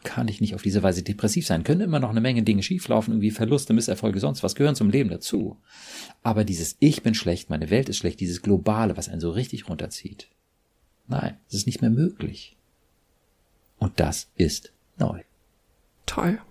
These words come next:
Speaker 1: Ja. Dafür noch ein anderes Bild, das schwarze Loch der Depression. Kennst du wahrscheinlich auch, ne, als Begriff?
Speaker 2: Klar.
Speaker 1: Genau.
Speaker 2: Logisch.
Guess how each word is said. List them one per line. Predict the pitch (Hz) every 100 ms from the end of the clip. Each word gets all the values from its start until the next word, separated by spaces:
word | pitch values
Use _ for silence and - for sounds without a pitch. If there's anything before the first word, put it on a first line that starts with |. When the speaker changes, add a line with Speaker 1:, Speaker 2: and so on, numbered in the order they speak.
| _ - _ - -
Speaker 1:
Ja. | - - - _ _ _ _ _ _ _ - - - - - - _ _
Dafür | 117 139 - 175
noch | 151
ein | 135
anderes | 135 135 117 113 - - - - -
Bild, | 123 104 147 277 - - - -
das | 87 -
schwarze | - 85 85 101 107 - 90
Loch | 113 -
der | 85
Depression. | 95 - 95 - 80 101 185 214 _ _ _ _ _ _ _ _ _ _ -
Kennst | 107 104
du |
wahrscheinlich | 95 104 90 -
auch, | 85 -
ne, | 107 -
als | 104 -
Begriff? | - 123 202 - _ -
Speaker 2:
Klar. | - 220 185 - -
Speaker 1:
Genau. | 82 85 - -
Speaker 2:
Logisch. | 233 - -